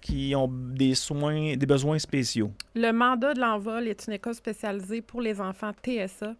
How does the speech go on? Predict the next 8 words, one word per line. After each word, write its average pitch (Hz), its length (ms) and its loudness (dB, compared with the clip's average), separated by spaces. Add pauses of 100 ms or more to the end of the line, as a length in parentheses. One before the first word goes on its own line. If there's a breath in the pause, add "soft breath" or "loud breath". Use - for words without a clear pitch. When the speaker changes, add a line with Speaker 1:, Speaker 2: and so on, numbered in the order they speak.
(160)
Speaker 2:
polyhandicapés 214 800 -4 (500 soft breath)
et, 233 360 0
euh, 202 420 0
déficience 214 640 -8
intellectuelle 202 1080 -6
sévère 196 720 -8 (140)
à, 202 380 -4 (100)
euh, 190 640 -8